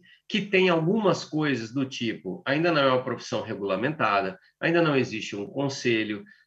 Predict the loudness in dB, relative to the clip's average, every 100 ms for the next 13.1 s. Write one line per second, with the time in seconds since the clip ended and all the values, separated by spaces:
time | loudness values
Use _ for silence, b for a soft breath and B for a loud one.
0 | _ 0 2 2 2 0 0 0 -2 0
1 | -2 0 0 -2 -4 -4 -2 0 2 2
2 | 2 -2 -2 -4 -6 -8 -6 -4 -2 -4
3 | -4 -2 0 0 0 0 -4 -4 0 0
4 | -2 -12 -10 -12 -8 -6 -6 -8 -8 -8
5 | -8 -10 -6 -2 0 0 B B _ -8
6 | -8 -4 -2 -2 -4 0 2 2 4 4
7 | 4 2 0 -2 -4 -6 -2 -2 0 2
8 | 2 0 -8 b b b _ -2 0 2
9 | 0 0 -2 -4 _ _ _ _ -2 -2
10 | 0 -2 0 0 -2 -2 -2 0 0 0
11 | 0 0 -4 0 -2 0 0 0 -2 -4
12 | -2 -2 -2 -2 -2 -2 2 2 2 0
13 | -4